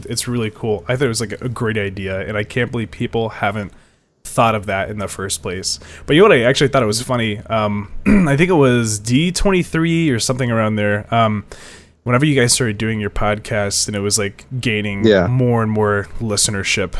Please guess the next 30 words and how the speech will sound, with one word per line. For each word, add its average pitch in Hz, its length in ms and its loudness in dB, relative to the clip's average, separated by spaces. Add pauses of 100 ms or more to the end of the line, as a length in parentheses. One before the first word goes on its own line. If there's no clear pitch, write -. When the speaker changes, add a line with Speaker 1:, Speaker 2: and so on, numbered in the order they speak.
(240)
Speaker 1:
um, 104 260 0
Speaker 2:
Uh-huh. 110 260 4 (100)
Speaker 1:
they 123 200 2
were 113 120 2
like, 113 180 0
"Oh, - 60 4
we're - 80 6
gonna 147 140 6
do 135 100 6
that 101 180 2
cast 110 280 2
member 104 280 -2
movie." 92 600 -6 (420)
Speaker 2:
Yeah, 151 280 6
ex-, 143 320 6
Speaker 1:
<laughs> - 20 4
Speaker 2:
I, 151 420 2 (100)
I 151 140 4
saw 151 380 2
that, 185 360 2
and 139 280 -2
I, 139 300 2 (360)
I 135 100 2
said 165 200 0
to 151 80 -6
Jeremy, 131 460 0
my 113 180 0
co-host, 113 560 2
I 113 80 4
said, 110 300 4